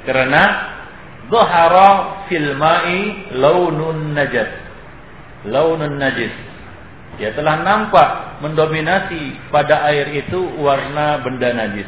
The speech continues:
tersebut. Paham maksudnya? Nah, demikian ya, Khonifuddin. Rahimani wa rahimakumullah jami'an. Bangkai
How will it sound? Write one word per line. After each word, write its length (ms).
tersebut. 420
Paham 260
maksudnya? 400
Nah, 160
demikian 480
ya, 160
Khonifuddin. 560
Rahimani 560
wa 160
rahimakumullah 800
jami'an. 320
Bangkai 420